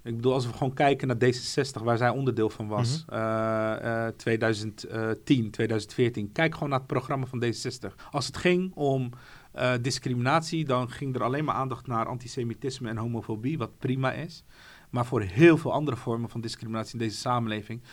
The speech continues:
Speaker 1: zoals afrofobie, hè, eh, anti-zwart racisme of anti-moslim racisme, totaal niet. Totaal nul.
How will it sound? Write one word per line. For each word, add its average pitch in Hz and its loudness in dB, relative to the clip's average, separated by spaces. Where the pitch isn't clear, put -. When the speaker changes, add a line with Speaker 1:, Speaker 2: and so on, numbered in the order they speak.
Speaker 1:
zoals 120 -2
afrofobie, 113 0
hè, 127 0
eh, 113 -2
anti-zwart 123 0
racisme 117 -6
of 110 -6
anti-moslim 120 -4
racisme, 113 -10
totaal 131 6
niet. 156 4
Totaal 135 4
nul. 117 -2